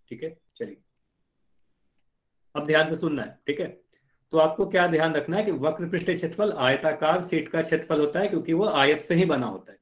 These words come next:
अब आयताकार शीट का जो क्षेत्रफल होता है, लंबाई गुना चौड़ाई होता है, L into B होता है, ठीक है।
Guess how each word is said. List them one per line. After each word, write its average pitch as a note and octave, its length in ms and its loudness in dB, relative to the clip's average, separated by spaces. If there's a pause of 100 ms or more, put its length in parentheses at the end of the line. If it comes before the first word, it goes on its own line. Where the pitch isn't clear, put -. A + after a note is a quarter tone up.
(600)
अब F3+ 160 0
आयताकार F3+ 580 2
शीट F#3 280 -2
का G3+ 100 -2
जो F#3+ 120 -2
क्षेत्रफल F3+ 400 -2
होता F#3 200 -2
है, G#3 60 4
लंबाई E3 440 0
गुना D#3+ 240 -2
चौड़ाई C3 360 0
होता G2+ 260 -8
है, - 80 -12
L D3+ 160 -2
into D#3+ 300 -2
B C3 80 -2
होता - 200 2
है, D3 200 8
ठीक C3 180 -4
है। E3+ 160 -10